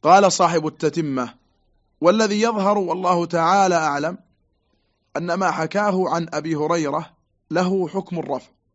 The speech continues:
كما جاء في الموطأ في فضل يوم الجمعة، أنه خير يوم تطلع فيه الشمس، فيه خلق آدم"، إلى آخر الحديث،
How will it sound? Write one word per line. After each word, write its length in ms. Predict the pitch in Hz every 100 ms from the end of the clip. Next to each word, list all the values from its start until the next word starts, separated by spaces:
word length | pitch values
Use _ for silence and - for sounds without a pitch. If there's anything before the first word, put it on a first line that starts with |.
| _ _ _ _ _ _ _ _ _ _ _
كما 260 | - 139 131
جاء 300 | 135 160 147
في 80 | 135
الموطأ 680 | 131 135 160 _ 185 - _ _ _ _ _ _
في 240 | 143 139
فضل 340 | 135 151 143 135
يوم 380 | 127 147 180
الجمعة، 580 | 170 151 147 123 85 98 _ _ _ _ _ _ _ _ _ _ _ _ _
أنه 360 | 139 170 180 185
خير 460 | 165 226 247 214 202
يوم 500 | 220 240 226 226 196
تطلع 500 | 226 226 214 196 185
فيه 220 | 208 202
الشمس، 720 | 190 - 156 - - - - _ _ _ _ _ _ _ _ _ _ _
فيه 360 | - 214 202 196
خلق 400 | 220 208 190 170
آدم"، 600 | - 180 151 143 127 - _ -
إلى 160 | 180
آخر 420 | 160 - 160 156
الحديث، 400 | 139 127 117 110